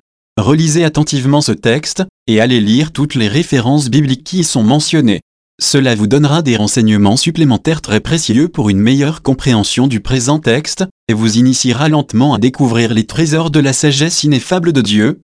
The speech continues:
que renferme la Bible. Versets textuels cités dans cette leçon. Tant que faire se peut, j'inclurai également leur contexte pour une meilleure compréhension.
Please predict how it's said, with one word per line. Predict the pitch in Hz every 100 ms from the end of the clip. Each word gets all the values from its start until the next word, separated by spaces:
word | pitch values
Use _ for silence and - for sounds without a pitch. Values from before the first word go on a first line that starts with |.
| _
que | -
renferme | 107 123 170 170 170
la | 139
Bible. | 98 95 78 76 - _ _ -
Versets | 101 120 - 117
textuels | 180 175 - 147 151
cités | 156 - 151 170
dans | 147
cette | 147 143
leçon. | 117 104 117 92 _ _ _ -
Tant | 135
que | 120 135
faire | - 160
se | 156 160
peut, | 151 113 143 - -
j'inclurai | 110 127 147 139 139 135
également | 131 123 123 113 139
leur | 156 151
contexte | 135 131 131 - 113
pour | 101 127
une | 101
meilleure | 101 131 139 156
compréhension. | - 156 156 131 104 - 107